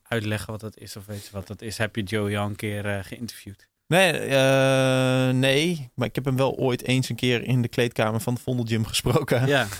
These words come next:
Speaker 2: <laughs> Met, eh, twee woorden tegen elkaar gezegd. En ja, Joyland is, eh,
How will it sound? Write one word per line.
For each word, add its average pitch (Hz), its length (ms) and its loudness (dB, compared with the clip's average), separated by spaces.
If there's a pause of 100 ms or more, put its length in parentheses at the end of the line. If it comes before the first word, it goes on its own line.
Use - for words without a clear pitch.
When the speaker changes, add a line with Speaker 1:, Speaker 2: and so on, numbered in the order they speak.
(140)
Speaker 2:
<laughs> - 260 -14
Met, 113 160 -6 (140)
eh, 107 100 -6
twee 107 300 0
woorden 107 260 0 (120)
tegen 107 240 -4
elkaar 127 160 -6
gezegd. - 400 -8 (180)
En 110 120 -2
ja, 104 140 4
Joyland 117 540 2 (260)
is, - 320 0
eh, 107 80 2